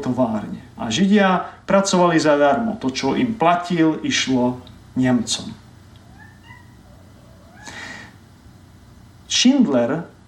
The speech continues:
a jeho postoj sa však zmenili v čase,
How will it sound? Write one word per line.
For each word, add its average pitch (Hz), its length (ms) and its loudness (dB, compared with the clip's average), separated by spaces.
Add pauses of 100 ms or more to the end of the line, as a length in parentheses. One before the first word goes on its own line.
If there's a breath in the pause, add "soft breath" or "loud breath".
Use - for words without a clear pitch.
(140)
a 123 160 -6
jeho 180 240 2
postoj 113 640 -8 (560)
sa - 160 0
však 190 240 0
zmenili 214 480 6
v - 160 -8
čase, 170 720 0